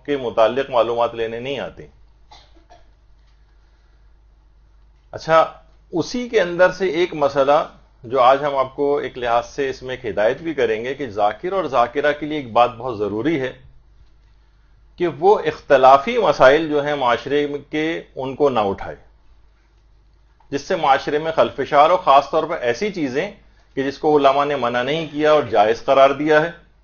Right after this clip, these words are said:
उनको पढ़ने की इजाज़त दी है, वो बहुत शोहरत पा चुकी हैं, अब उसके ख़िलाफ़ कोई भी किसी किस्म का कोई भी इक़दाम करना और कहना,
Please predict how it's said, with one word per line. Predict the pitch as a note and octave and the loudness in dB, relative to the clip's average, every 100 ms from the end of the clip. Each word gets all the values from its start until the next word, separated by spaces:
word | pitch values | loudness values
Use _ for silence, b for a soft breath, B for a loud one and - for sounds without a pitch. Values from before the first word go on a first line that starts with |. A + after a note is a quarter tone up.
| _ _ _ _ _ _ _ _ _ | _ _ _ _ _ _ _ _ _
उनको | B2+ C3 D3 | -10 -4 -2
पढ़ने | C#3 B2 B2+ C3 | 0 -2 -2 -8
की | D3 | -6
इजाज़त | C3+ G#2+ G#2 A#2 C3 | -4 0 2 2 -2
दी | B2+ D3+ | -2 -2
है, | D#3 E3 - _ _ _ _ _ _ | 0 -4 -8 _ _ _ _ _ _
वो | B2 C#3 | 0 0
बहुत | A#2+ D3+ D#3 | 4 2 2
शोहरत | - B2+ B2+ D3+ - | 0 2 4 4 4
पा | D3+ | 2
चुकी | C#3+ D#3+ C#3+ E3 | 4 0 -8 -8
हैं, | D#3+ E3 E3+ | -6 -8 -4
अब | - C3 | 0 0
उसके | C3+ - | -2 -8
ख़िलाफ़ | D3 B2+ B2+ C#3+ - | -6 0 6 6 4
कोई | C#3 E3 | -2 -2
भी | D#3 E3 | -2 -6
किसी | D3+ - D3 | -8 -8 -8
किस्म | C#3 C#3 B2+ | -6 -6 -4
का | C3+ C#3 | -4 -2
कोई | C3 C3 | -4 -6
भी | B2 C#3 | -6 -8
इक़दाम | C#3 - - _ _ _ A2 G#2+ A#2 C3+ D3 | -8 -12 -20 _ _ _ -14 -2 2 2 0
करना | C3 A2+ B2+ B2+ | -4 -4 -4 -2
और | B2 | -2
कहना, | A2+ A#2 C3 D3+ | -4 -6 -4 -6